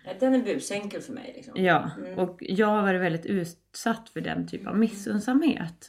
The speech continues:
Speaker 2: Ehm, vilket då har skapat i tidig ålder för mig att det är något som jag,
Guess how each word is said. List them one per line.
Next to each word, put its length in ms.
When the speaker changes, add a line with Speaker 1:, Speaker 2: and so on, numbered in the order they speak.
Speaker 2:
Ehm, 640
vilket 360
då 120
har 140
skapat 580
i 60
tidig 340
ålder 240
för 140
mig 220
att 200
det 200
är 80
något 260
som 220
jag, 260